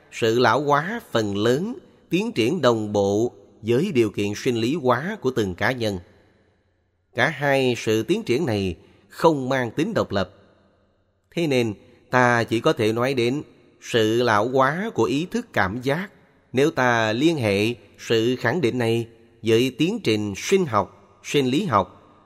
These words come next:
tức là những gì không thể áp dụng được đối với tâm thức. Một điều quan trọng đối với tôi là hãy quán chiếu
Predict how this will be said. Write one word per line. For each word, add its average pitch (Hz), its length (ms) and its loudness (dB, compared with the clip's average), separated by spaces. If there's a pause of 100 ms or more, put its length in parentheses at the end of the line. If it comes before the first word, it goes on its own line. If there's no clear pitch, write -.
tức 247 140 -4
là 123 240 2
những 117 320 -2
gì 107 240 2
không - 280 0
thể 110 120 0
áp 190 300 -2
dụng 107 260 0
được 101 260 2 (280)
đối 127 380 2
với 131 300 2
tâm 107 280 -2 (100)
thức. 123 160 0 (2250)
Một 127 340 2
điều 110 480 4
quan 139 340 -4
trọng 101 320 0 (220)
đối 117 260 2
với 185 140 2
tôi 113 300 0 (460)
là 110 400 6
hãy 110 260 0
quán 131 220 2
chiếu 139 440 2